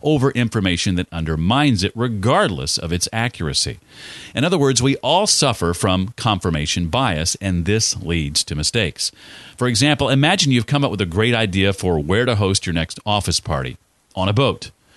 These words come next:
However, not everyone agrees with your wonderful idea. In fact, over the course of the day,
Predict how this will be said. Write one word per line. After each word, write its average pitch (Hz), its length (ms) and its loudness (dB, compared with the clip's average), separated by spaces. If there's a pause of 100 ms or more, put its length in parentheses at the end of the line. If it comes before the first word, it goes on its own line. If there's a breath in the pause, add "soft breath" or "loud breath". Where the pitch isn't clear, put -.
(200 soft breath)
However, 131 380 2
not 123 280 0
everyone 143 340 2
agrees 101 680 2
with 98 180 -2
your 104 100 2
wonderful 98 480 0
idea. 90 520 0
In 98 100 2
fact, 131 320 0
over 107 180 -2
the 98 60 -2
course 143 300 0
of - 60 -8
the 98 80 0
day, 113 340 2